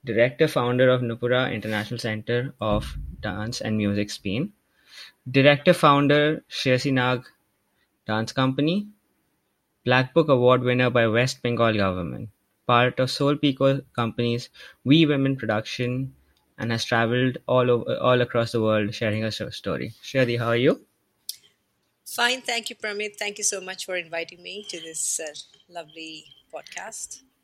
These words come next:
Speaker 1: Uh, yeah, I'm, I'm glad we could do this, and yeah, thanks for giving me a lot of pointers throughout the days, and I've been able to use that and go
Speaker 2: <laughs>
Speaker 1: back with my guests and
Speaker 2: My
Speaker 1: have
Speaker 2: pleasure.
Speaker 1: better conversations. So I guess just to start off with, Shreyasi, how did you get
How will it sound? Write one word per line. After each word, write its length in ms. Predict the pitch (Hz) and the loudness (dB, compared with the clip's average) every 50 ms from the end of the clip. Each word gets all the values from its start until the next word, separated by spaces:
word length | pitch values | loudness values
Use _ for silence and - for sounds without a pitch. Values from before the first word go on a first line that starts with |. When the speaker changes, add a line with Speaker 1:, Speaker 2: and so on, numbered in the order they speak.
| _ _ _ _ _ _ | _ _ _ _ _ _
Speaker 1:
Uh, 380 | - 123 127 123 123 123 123 120 | -8 -6 -4 -4 -4 -4 -4 -2
yeah, 300 | 120 127 127 123 123 95 | -2 0 0 0 0 0
I'm, 400 | - 120 139 139 139 139 - - | 2 2 4 4 4 2 0 0
I'm 160 | - 139 139 135 | 2 4 4 6
glad 220 | 135 123 131 135 | 6 6 4 4
we 60 | 135 | 2
could 180 | 131 147 127 127 | 0 -2 -2 0
do 120 | 127 127 123 | 0 0 0
this, 240 | 123 139 143 135 143 | 2 0 0 2 0
and 240 | 127 123 120 117 113 | 0 0 0 0 0
yeah, 160 | 107 104 104 | -2 -2 0
thanks 280 | 120 120 123 127 - | 0 0 0 0 0
for 120 | - 123 120 | 2 2 4
giving 240 | 131 131 127 127 131 | 4 4 4 4 4
me 80 | 139 | 4
a 40 | 131 | 6
lot 140 | 120 117 113 | 6 4 2
of 80 | 117 | 2
pointers 680 | - 123 113 110 110 104 123 117 113 120 117 - - - _ _ _ _ _ _ _ _ - | 0 0 0 0 0 0 2 2 2 2 0 -4 -8 -14 _ _ _ _ _ _ _ _ -6
throughout 320 | - 127 117 110 107 104 | 0 2 2 2 2 2
the 80 | 117 107 | 0 -2
days, 360 | 104 - 113 110 110 117 117 | -2 -2 -2 0 0 0 0
and 220 | 113 95 107 101 | 0 -2 -2 0
I've 140 | 107 113 113 | 2 2 4
been 140 | 117 127 127 | 4 4 4
able 180 | 120 120 127 123 | 4 4 4 2
to 60 | 131 | 2
use 240 | 117 117 120 117 - | 2 2 0 2 4
that 160 | 127 117 113 | 4 4 4
and 180 | 113 117 107 - - - 277 - | 2 0 -4 -4 -6 -6 -2 2
go 140 | - - 107 | 2 4 6
Speaker 2:
<laughs> 20 | |
Speaker 1:
back 160 | - 113 104 110 | 6 6 4 2
with 140 | 104 - | 0 0
my 100 | 123 117 | 0 2
guests 400 | 110 110 104 107 - - - - - - - - - - - - - - | 4 6 6 4 4 2 -4 -6 -8 -14 -20 -18 -18 -18 -18 -18 -10 -6
and 80 | 117 113 | -4 -2
Speaker 2:
My 80 | 113 | -2
Speaker 1:
have 100 | 117 - | -2 -4
Speaker 2:
pleasure. 260 | - - - 117 123 | -4 0 2 2 6
Speaker 1:
better 200 | 117 123 117 110 | 6 6 6 6
conversations. 720 | 117 - 110 110 107 104 95 101 - - 90 95 - - - _ _ - - - - - - - | 4 2 0 0 0 -2 -4 -4 -6 -8 -12 -12 -14 -18 -20 _ _ -20 -18 -16 -16 -16 -12 -8
So 400 | - - - 180 185 185 185 190 | -6 2 6 8 10 12 12 12
I 80 | 180 185 | 12 12
guess 220 | 226 254 262 262 | 10 8 8 6
just 160 | 277 269 - | 4 2 2
to 60 | 311 | 0
start 320 | - - - 196 170 175 214 | 2 6 6 8 8 8 6
off 160 | 220 226 - | 4 6 6
with, 180 | 254 233 220 214 | 4 4 4 0
Shreyasi, 360 | - 214 202 208 202 226 214 | 0 2 2 4 4 4 2
how 240 | 196 175 165 165 170 | 6 6 6 8 8
did 160 | 190 202 202 | 6 4 4
you 120 | 240 233 | 2 2
get 360 | 175 139 143 139 147 147 - | 4 6 6 6 6 4 2